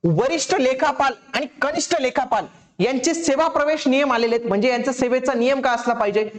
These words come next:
शैक्षणिक अर्हता काय असली पाहिजे, वयोमर्यादा काय असली पाहिजे, याच्या संबंधीची सर्व माहिती आपल्याला या ज्या परिपत्रकात जे आहे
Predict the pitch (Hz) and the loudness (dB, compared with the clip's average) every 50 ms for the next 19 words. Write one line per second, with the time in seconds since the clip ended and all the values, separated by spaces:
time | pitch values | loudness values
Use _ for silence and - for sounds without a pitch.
0 | - - - - 240 240 254 277 269 269 269 240 233 233 240 247 240 247 233 226 | -12 -4 -4 -2 0 0 0 0 0 0 2 0 0 0 0 -2 0 0 0 0
1 | 226 - 233 214 220 214 233 254 220 185 220 254 277 269 254 240 247 240 240 233 | 0 -2 0 0 2 2 2 2 2 2 2 2 2 2 2 0 2 2 0 0
2 | 240 247 226 214 - - 220 214 214 196 185 226 226 226 226 226 - - - 196 | 0 0 0 0 0 0 0 0 0 0 2 0 0 0 -4 -8 -6 -2 0 2
3 | 233 240 233 311 302 302 294 269 254 269 277 262 262 254 277 285 - - - 320 | 2 2 0 0 0 0 0 0 0 0 0 0 0 0 0 -2 0 0 -2 0
4 | 330 320 302 294 285 294 285 277 277 285 277 202 - - 240 247 240 240 247 240 | 0 0 0 0 0 0 0 0 0 0 0 -2 0 0 0 0 2 2 2 2
5 | 226 220 196 233 226 233 - 277 302 320 - - 269 277 269 269 262 262 247 214 | 2 2 0 0 -2 0 -2 -2 -2 0 -2 -2 -2 -2 -2 0 0 0 -2 0
6 | 202 247 208 202 | 0 -2 -2 -2